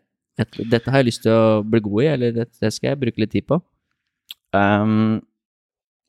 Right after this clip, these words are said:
Speaker 2: jeg tror den første, eh, eh, hvis man kan si åpenbaringen på at dette er noe jeg har skikkelig lyst til å gjøre, den tror jeg kom i Australia,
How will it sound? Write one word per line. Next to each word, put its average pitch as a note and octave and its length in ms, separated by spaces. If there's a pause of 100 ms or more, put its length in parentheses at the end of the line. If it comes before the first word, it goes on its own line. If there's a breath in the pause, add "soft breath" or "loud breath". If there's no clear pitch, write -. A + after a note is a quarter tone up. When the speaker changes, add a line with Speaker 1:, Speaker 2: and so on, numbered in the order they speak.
(220)
Speaker 2:
jeg G2+ 360
tror A2 340
den G#2+ 260
første, - 460
eh, F2+ 2000 (260)
eh, F#2 120
hvis F#2 180
man F#2 100
kan F#2 160
si F2+ 260
åpenbaringen E2 880
på E2 160
at E2+ 100
dette - 380
er F#2 60
noe F2 180
jeg F2 140
har F2 120
skikkelig - 420
lyst F2+ 180
til F#2+ 80
å F2+ 100
gjøre, G2+ 140 (480 loud breath)
den F#2+ 80
tror F#2+ 120
jeg F#2 60
kom E2+ 140
i D2+ 80
Australia, D#2+ 500